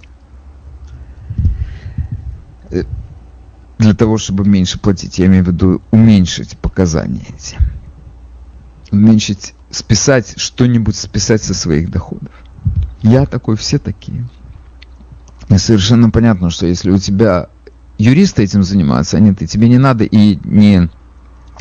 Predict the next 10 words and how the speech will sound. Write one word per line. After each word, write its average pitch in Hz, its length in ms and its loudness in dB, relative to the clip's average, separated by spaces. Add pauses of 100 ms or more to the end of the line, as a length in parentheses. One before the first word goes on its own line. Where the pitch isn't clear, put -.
(100)
бухгалтер, 104 520 2
который 85 340 0
работает 87 520 0
честный, 127 380 -2
хороший, 101 460 -2
добрый, 92 380 0
замечательный 95 640 0
человек 90 240 -4
на 98 100 0
Кони-Айленд-авеню. 90 840 2